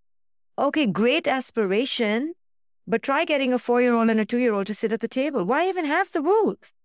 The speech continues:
If we're all together, wh-, wh-, what does it matter if one is on the floor in the bathroom and one is on the floor in the kitchen? It's all together.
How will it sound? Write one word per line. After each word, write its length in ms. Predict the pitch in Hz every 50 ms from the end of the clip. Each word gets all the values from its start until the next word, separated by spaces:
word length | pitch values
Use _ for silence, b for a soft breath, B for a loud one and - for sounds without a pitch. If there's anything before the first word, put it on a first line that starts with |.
| _ _
If 200 | - - - -
we're 120 | 381 381
all 220 | 349 339 359 392 370
together, 580 | - 320 254 302 359 392 370 330 311 330 359 381 370
wh-, 420 | 302 277 302 311 349 359 359 359 339 277
wh-, 240 | 339 359 359 311
what 100 | 294 381
does 120 | 392 403 339
it 100 | 381 339
matter 240 | 330 359 403 415 427 349
if 100 | 302 247
one 240 | 226 269 294 294 285
is 240 | 269 - - - b b b _ _ -
on 180 | - 277 277
the 80 | 254 254
floor 340 | - - 262 247 254 254 254
in 160 | 240 233 240
the 300 | 233 240 202 185 175 185 - _
bathroom 500 | - 226 226 233 247 - 233 240 240 233
and 140 | 226 208 202
one 160 | 214 220 226
is 140 | 233 220 214
on 160 | 226 214 214
the 80 | 208 196
floor 240 | - 220 226 220 214
in 80 | 208
the 80 | 202 196
kitchen? 400 | - 226 - - 202 175 - -
It's 160 | - 233 -
all 220 | - 330 392 440 392
together. 580 | - 277 208 247 311 381 320 262 262 311 359